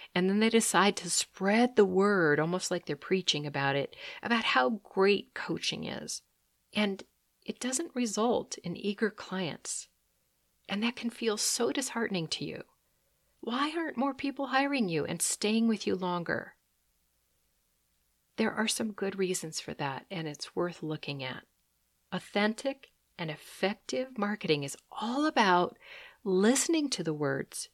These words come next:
your target audience uses to describe their most urgent challenges and their specific urgent goals. Not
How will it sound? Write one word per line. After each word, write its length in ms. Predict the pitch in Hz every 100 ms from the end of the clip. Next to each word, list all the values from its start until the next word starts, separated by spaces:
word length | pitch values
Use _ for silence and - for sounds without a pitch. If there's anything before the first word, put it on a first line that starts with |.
| _
your 140 | 160
target 420 | - 156 151 147
audience 480 | 139 143 143 131 -
uses 320 | 156 147 139
to 120 | -
describe 440 | 143 - - 151 147
their 140 | 143
most 600 | 143 156 190 220 - - - _ _ _ _
urgent 440 | 220 240 233 202
challenges 560 | - 175 165 156 143 -
and 140 | 160
their 120 | 175 175
specific 920 | - - 185 - - 254 262 269 -
urgent 400 | 185 180 175 175
goals. 600 | - 156 156 - 180 - - _ _ _ _ _ _ - _ 320
Not 180 | 320